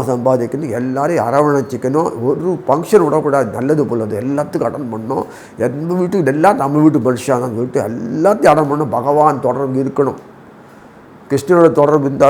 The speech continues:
தான் அந்த தேவதைகள்லாம் அனுபவிக்க முடியும். பாவம், நம்மளோட மாரடிக்கிறதுக்கு இதெல்லாம். இந்த விஷயத்துல தெளிவா உங்களை புரிஞ்சுக்கணும். உங்களை பொறுத்த வரைக்கும் நீங்க செய்ய வேண்டியது என்ன? ஒரே ஒரு காரியம்தான்.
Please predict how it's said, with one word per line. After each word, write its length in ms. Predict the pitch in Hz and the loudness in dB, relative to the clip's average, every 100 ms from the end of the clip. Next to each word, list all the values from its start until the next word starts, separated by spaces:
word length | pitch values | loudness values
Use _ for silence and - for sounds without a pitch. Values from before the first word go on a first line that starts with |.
| 156 | 4
தான் 120 | 165 | 0
அந்த 160 | 123 117 131 | -2 0 4
தேவதைகள்லாம் 500 | 143 143 139 147 139 | 4 6 6 6 4
அனுபவிக்க 340 | 147 147 131 120 | 4 2 2 0
முடியும். 300 | 113 104 - - - - - - - | 0 0 -4 -16 -20 -20 -20 -6 -2
பாவம், 360 | 98 139 90 - - - - - - - - - - - - | -2 -2 -6 -10 -20 -20 -20 -20 -20 -20 -20 -20 -20 -16 -8
நம்மளோட 280 | 110 143 156 135 | 2 4 6 6
மாரடிக்கிறதுக்கு 640 | 143 151 131 117 101 85 - - | 4 4 4 0 -2 -8 -10 -12
இதெல்லாம். 340 | 101 98 107 - - - - - - 147 | -10 -8 -8 -12 -20 -20 -20 -18 -8 0
இந்த 140 | 160 156 | 4 4
விஷயத்துல 400 | 151 208 208 180 160 127 - - - - - - - 143 | 4 2 6 8 8 8 4 -4 -16 -20 -20 -20 -4 2
தெளிவா 320 | 156 175 190 190 | 6 6 6 6
உங்களை 180 | 151 131 135 | 6 4 2
புரிஞ்சுக்கணும். 480 | 151 151 123 101 - - - - - - - - - - - - - - | -2 0 0 -2 -6 -18 -20 -20 -20 -20 -20 -20 -20 -20 -20 -20 -18 -6
உங்களை 200 | 131 156 143 | 4 6 8
பொறுத்த 240 | 156 156 185 | 6 6 6
வரைக்கும் 280 | 180 185 151 | 6 4 2
நீங்க 140 | 131 123 | 0 0
செய்ய 160 | 147 180 | 4 4
வேண்டியது 260 | 160 131 123 | 4 2 0
என்ன? 120 | 113 117 127 190 - 156 - - - | 0 0 0 -2 -6 -16 -20 -16 -6
ஒரே 160 | 139 165 185 185 | 0 4 4 4
ஒரு 100 | 160 | 6
காரியம்தான். 500 | 127 117 110 104 - | 6 4 0 -4 -8